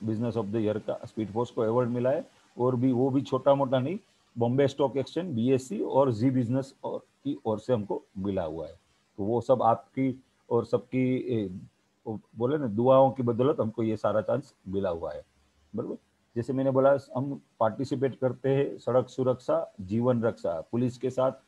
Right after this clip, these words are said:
लोगों को awareness करते हैं कि भाई आपको helmet पहनना चाहिए, अ, टू व्हीलर का पीयूसी रखना चाहिए, time to time service करना, करवाना चाहिए, वो सारा कुछ हम उसको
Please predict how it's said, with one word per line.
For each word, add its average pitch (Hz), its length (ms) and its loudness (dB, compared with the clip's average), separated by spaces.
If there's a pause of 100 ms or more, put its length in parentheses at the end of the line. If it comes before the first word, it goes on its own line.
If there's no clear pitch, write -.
(260)
लोगों 120 280 2
को 131 140 2
awareness 135 400 4
करते 131 300 -4
हैं 160 160 -2
कि - 120 -8
भाई 127 140 2
आपको 131 320 0
helmet 120 540 -2
पहनना 117 320 0
चाहिए, 107 520 -2 (440)
अ, 110 60 0 (520)
टू 123 320 -4
व्हीलर 127 220 2
का 123 120 0
पीयूसी 127 420 -2
रखना 113 320 -4
चाहिए, 110 300 -4
time 117 260 0
to 120 120 -8
time 113 180 -2
service 120 340 -2
करना, 107 340 -4
करवाना 110 420 -2
चाहिए, 101 340 -4
वो 107 140 -6
सारा 120 300 -2
कुछ 113 220 -8
हम 120 140 -6
उसको - 280 -10